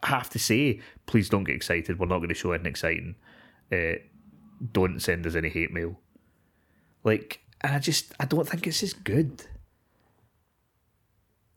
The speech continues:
I, I think, I think overall it's a negative. There's too many shows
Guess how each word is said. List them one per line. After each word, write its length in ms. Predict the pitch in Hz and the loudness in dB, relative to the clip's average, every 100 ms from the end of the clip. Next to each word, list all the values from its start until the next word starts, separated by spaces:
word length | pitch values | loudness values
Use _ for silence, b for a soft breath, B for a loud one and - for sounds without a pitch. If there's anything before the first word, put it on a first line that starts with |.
| - | -4
I, 80 | - | -2
I 60 | - | -2
think, 260 | - 151 - | 0 -2 0
I 120 | 147 | -2
think 240 | - 175 - | 0 2 4
overall 300 | 165 160 143 | 4 6 4
it's 120 | 120 | 4
a 60 | 101 | 0
negative. 500 | 90 98 98 120 117 | 4 2 2 0 0
There's 140 | 113 | 0
too 300 | - - 131 | 2 4 6
many 200 | 139 139 | 4 2
shows 640 | 127 104 101 101 101 - | 2 2 4 4 2 -2